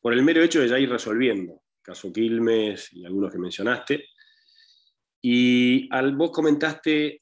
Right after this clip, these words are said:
me voy al, al, al, a temas por ahí más del detalle, que vos lo dijiste, los que por ahí hemos estado ahí sentados un ratito,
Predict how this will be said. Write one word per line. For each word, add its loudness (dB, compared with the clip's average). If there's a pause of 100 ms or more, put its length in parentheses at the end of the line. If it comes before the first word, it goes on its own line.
(140)
me -6
voy -2
al, 2
al, -4
al, -14
a -12
temas 0
por 0
ahí 2
más -2 (220)
del -4
detalle, 0 (240)
que -14
vos -8
lo -6
dijiste, -2
los -8
que -10
por -6
ahí 0
hemos -2
estado -4
ahí -2
sentados -8
un -8
ratito, -6